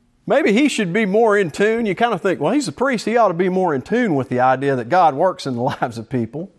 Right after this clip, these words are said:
Maybe on the first time that Samuel came in, he, he should have said, "Well, it must be the Lord calling you, 'cause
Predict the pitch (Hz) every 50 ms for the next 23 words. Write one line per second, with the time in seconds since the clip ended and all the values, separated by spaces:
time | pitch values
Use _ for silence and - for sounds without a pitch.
0 | _ _ _ _ _ _ _ 185 247 294 269 233 247 254 214 180 - - 247 254
1 | 233 - - - - 240 247 233 214 190 185 175 156 156 - 208 233 247 233 202
2 | 170 160 - 175 165 160 160 165 175 175 170 180 170 - - 151 151 - 160 139
3 | 120 - 120 107 110 127 151 147 131 127 - - _ _ _ 147 156 131 - 196
4 | 220 - - 269 226 165 160 180 226 254 208 143 - 147 135 120 113 113 117 120
5 | 143 - 123 113 104 -